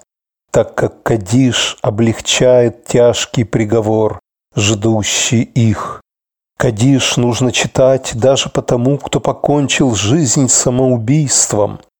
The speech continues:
Хотя наши мудрецы сказали, что по таким людям не следует скорбеть,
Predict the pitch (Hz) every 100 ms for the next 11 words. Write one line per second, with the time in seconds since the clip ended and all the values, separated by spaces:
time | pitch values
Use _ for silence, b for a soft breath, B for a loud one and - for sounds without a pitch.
0 | _ _ _ _ - - 113 117 120 -
1 | 113 107 107 - 127 107 - 107 120 123
2 | 113 - - 107 117 - 120 110 117 127
3 | 113 110 107 107 - 120 131 110 110 104
4 | - - 107 98 98 131 120 -